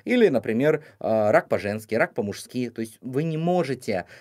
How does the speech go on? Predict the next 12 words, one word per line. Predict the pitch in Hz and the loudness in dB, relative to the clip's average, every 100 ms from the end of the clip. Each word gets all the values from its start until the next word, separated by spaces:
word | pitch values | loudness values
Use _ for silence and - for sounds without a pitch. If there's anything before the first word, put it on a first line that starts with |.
| - | -8
а, | 98 101 98 98 95 - | -6 -4 -4 -4 -6 -6
я | 117 156 | 4 4
всегда | - 139 139 | 4 -2 2
даю | 127 | 2
вам | 131 120 | 0 -4
такую | 127 127 | -2 -2
метафору. | 120 101 - 85 - - - | 0 -2 -6 -10 -12 -20 0
Если | 165 226 147 | 2 2 0
у | |
вас | 117 165 - | 0 0 0
сходила | 127 120 156 | -4 0 -2
собачка | 147 117 98 - - | 0 0 0 -2 -16